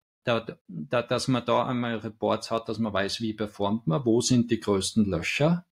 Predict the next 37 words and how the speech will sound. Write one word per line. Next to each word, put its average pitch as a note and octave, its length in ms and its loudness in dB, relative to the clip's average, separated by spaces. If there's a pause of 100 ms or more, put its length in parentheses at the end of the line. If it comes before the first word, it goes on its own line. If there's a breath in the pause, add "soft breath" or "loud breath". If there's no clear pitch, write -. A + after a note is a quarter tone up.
die A2+ 240 0
man G#2+ 220 2
hat, - 280 -4
die A#2+ 100 2
man F#2+ 140 2
angehen A2+ 360 -2
soll C#3 320 0
und B2+ 200 -2
dass A#2+ 140 0
man A#2 160 -2
dann C#3 340 2
auch D3 340 2
einen B2+ 240 0
Prozess - 420 -4
hat, D3+ 140 -4
wo B2+ 60 -2
man B2 180 0
ganz - 320 -4
bewusst C3 680 0 (540 soft breath)
dann C3 220 0
auch B2 540 -2 (400 soft breath)
sagt, - 540 -2
okay, A#2+ 480 -2 (520 soft breath)
wir B2 260 0
haben D3+ 580 4
limitierte B2+ 640 2
Ressourcen, F2+ 680 0
immer, G2 480 0 (220)
ja, A#2 400 -2 (400)
und G#2+ 300 -2
wo C#3+ 260 4
wollen B2+ 300 2
wir B2 100 0
unsere A2+ 360 -4
Ressourcen A2 600 0
jetzt, G#2+ 480 -2
äh, G2+ 320 0